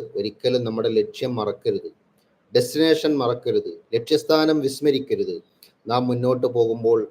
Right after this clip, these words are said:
പല അനുഭവങ്ങളും ഉണ്ടായേക്കാം. ദുഃഖകരമായ, ദുർഘടമായ,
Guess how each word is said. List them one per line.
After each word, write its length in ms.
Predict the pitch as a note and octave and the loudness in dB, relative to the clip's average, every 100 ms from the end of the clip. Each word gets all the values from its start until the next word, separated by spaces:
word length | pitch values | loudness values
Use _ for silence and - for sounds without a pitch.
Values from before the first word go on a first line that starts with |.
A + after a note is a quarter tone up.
| - _ - | -10 _ -2
പല 140 | A2+ B2+ | 0 2
അനുഭവങ്ങളും 640 | A#2 A2+ - A#2 A#2 A2 G#2 | 2 0 -2 -2 0 0 0
ഉണ്ടായേക്കാം. 480 | G2+ G2+ - E2 - _ _ _ _ _ _ _ A2 | 0 -2 -4 -10 -12 _ _ _ _ _ _ _ -4
ദുഃഖകരമായ, 760 | C3 C3 F3 F3 F3 E3+ E3 D#3+ D#3+ - _ | -2 4 8 8 8 6 6 4 2 -6 _
ദുർഘടമായ, 680 | C3 C#3+ D3 E3 D#3+ D#3 D3 | 4 4 6 4 4 4 6